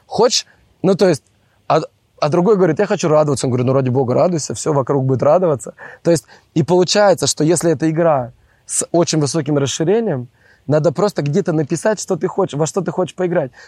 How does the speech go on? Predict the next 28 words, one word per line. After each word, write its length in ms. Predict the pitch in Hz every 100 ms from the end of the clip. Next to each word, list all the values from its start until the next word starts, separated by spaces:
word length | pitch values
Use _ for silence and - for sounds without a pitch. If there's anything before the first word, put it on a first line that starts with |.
| -
чтобы 260 | - 165
оно 140 | 196 214
хотя 240 | 196 196
бы 60 | 151
перед 160 | 170
глазами 380 | 165 202 208 160
было, 360 | 147 147 127 143 _ - - -
чтобы 280 | - 185 185
ты 120 | 202
каждый 320 | 208 202 185
день 180 | 175 240
себе 220 | - 170
напоминал. 600 | 196 170 175 160 135 123 - _ _ _ _ -
И 80 | 131
поэтому 360 | 175 208 190
вот 120 | 175 160
я 160 | 190
во-, 140 | 185 180
просто 320 | 160 170 160
вот, 120 | 139
ребят, 240 | 156 156
сделайте 400 | 123 180 196 151
реально 220 | 147 147 135
это. 160 | 123
Это 200 | 143 165
просто 320 | 143 185 - 147 - -
сделайте 480 | 123 123 196 185 139
себе 440 | 135 151 151 233